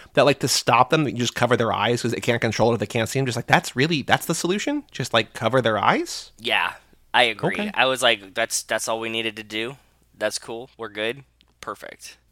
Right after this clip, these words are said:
Speaker 1: And so that guy, like, you know, he's the one who actually pushes to her and draws her to the facility 'cause Zeph is captured and she's trying to save him. And she's like, "Didn't you call me here?" He's like, "No."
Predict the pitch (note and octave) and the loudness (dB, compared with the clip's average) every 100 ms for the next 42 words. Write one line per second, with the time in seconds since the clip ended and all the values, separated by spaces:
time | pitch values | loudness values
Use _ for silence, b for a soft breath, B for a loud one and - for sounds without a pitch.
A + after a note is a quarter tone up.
0 | _ _ _ C#3 C#3 D3+ C#3+ C#3+ C#3 C#3 | _ _ _ -2 4 6 6 6 8 6
1 | C#3 C3+ G2 A#2 B2+ B2+ A#2 A#2+ - E3 | 6 2 0 -4 -2 -2 -2 -6 -4 0
2 | E3 D3+ D3+ C#3 C#3 B2 B2 B2 - C3 | 2 4 4 6 4 4 6 4 2 -2
3 | A#2+ A#2 - A#2 C3+ C3 A#2+ - B2 B2 | -2 0 6 8 6 2 -2 -2 0 4
4 | A#2+ A#2 G#2+ A2+ A#2 A#2 A#2 B2 A#2 A2+ | 4 4 0 2 6 6 6 0 -4 -4
5 | G#2+ - - C#3+ C#3+ C#3 - A2 A#2+ A2+ | -6 -6 0 2 2 0 -4 2 2 2
6 | G#2 - B2+ - A#2+ A2 - G#2+ G2+ C#3 | -2 6 6 6 0 -4 -4 -6 -4 -2
7 | C#3+ C#3 C#3 B2 A2+ G#2 A#2+ C#3 C3+ A#2+ | -2 -2 -4 -4 -6 -6 -4 -4 2 2
8 | B2 D3+ F3 G#2+ C3 E3+ B2 A#2 | 2 0 -2 -4 0 2 2 0